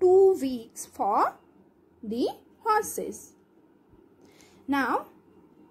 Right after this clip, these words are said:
same like this, you will do these three question answers, and we'll continue fourth onwards in next class. First, write down the name of the chapter,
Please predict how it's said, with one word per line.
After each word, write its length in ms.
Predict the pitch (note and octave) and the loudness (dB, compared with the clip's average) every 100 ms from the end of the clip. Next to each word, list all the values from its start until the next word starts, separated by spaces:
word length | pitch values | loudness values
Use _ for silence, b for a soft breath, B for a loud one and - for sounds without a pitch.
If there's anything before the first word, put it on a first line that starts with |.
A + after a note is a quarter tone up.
| _ _ _ | _ _ _
same 600 | - - G#4 A4+ A#4+ A#4 | -12 -4 0 2 2 2
like 300 | E4 D4 B3 | 2 0 -2
this, 480 | D#4 C4 D#4+ - - | 0 0 0 -6 -4
you 140 | C#4 | -4
will 200 | C#4+ D4+ | 0 0
do 260 | - B3+ D4 | 0 -4 -6
these 280 | C#4+ B3 C4+ | -6 -8 -10
three 360 | - C4 C#4+ | -12 -10 -10
question 380 | D4+ G3+ - A#3 | -6 -8 -8 -10
answers, 540 | G#3+ G#3 D4 G4+ C#5+ - B B B - | -8 -6 0 0 -2 -10 B B B -8
and 300 | B3+ F4+ D#4 | -2 0 0
we'll 180 | C4+ C#4 | -2 -2
continue 600 | C4 B3 E4 F4+ C4+ E4 - _ - _ _ _ _ _ _ _ _ _ _ _ - - _ - _ _ _ - | -2 2 2 2 0 -2 -8 _ -20 _ _ _ _ _ _ _ _ _ _ _ -20 -20 _ -20 _ _ _ -4
fourth 240 | D#4+ F4 F4 | 0 0 0
onwards 680 | D#4+ C4+ C#4 C#4+ C5+ - - - A#3+ | 0 0 0 0 -4 -8 -20 -12 -8
in 80 | G#4+ A5 _ _ | -8 -10 _ _
next 440 | B3 G3+ - - - | -10 -8 -12 -16 -14
class. 360 | F3+ - - - - _ _ b b b b | -14 -14 -18 -20 -20 _ _ b b b b
First, 480 | - F#4 B4+ C5+ - | 0 2 2 -2 0
write 260 | C4 C4+ B3 | 0 2 -2
down 300 | E4 G4+ G#4+ | -2 2 4
the 100 | G4 | 4
name 280 | C4+ C#4+ E4 | 2 0 -2
of 200 | D#4+ C#4 | -2 -2
the 100 | D#4 | -4
chapter, 640 | D#4 A3 - D4+ A#3+ | -4 -6 -6 -4 -2